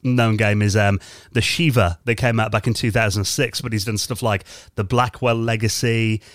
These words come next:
uh, Puzzle Bots as well, um, Resonance. There's quite a lot of them, and I, I'd say, you know, if you look at their website, um, there are a lot of these games. You know, Joe actually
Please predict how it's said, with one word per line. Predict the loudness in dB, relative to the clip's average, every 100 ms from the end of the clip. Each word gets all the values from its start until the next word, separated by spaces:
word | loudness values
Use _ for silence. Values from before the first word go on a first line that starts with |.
| -10
uh, | -6 -6
Puzzle | -4 -2 -2 0
Bots | -2 -2 -6
as | -6 -6
well, | -2 0 0 0 -2 -4
um, | -4 -4 -4 -6 -10 -18 -6
Resonance. | -2 0 2 2 2 0 -6 -8 -14 -20 -20 _ _
There's | -4 -2
quite | 2 2 4
a |
lot | 2 2
of | 2 2
them, | 0 -2 -2
and | 0 2 2 0 -4 _ _ _ _ _ -4
I, | -2
I'd | -2 -2
say, | 2 2
you |
know, | 2
if | 2
you |
look | 0 0
at |
their | 0 2
website, | 0 -2 -2 -2 -2 -2
um, | -2 -2
there | 0
are | 0
a |
lot | 0
of | 0
these | -2 0
games. | 0 0
You |
know, | 0
Joe | 0 0 0
actually | -2 -6 -8 -8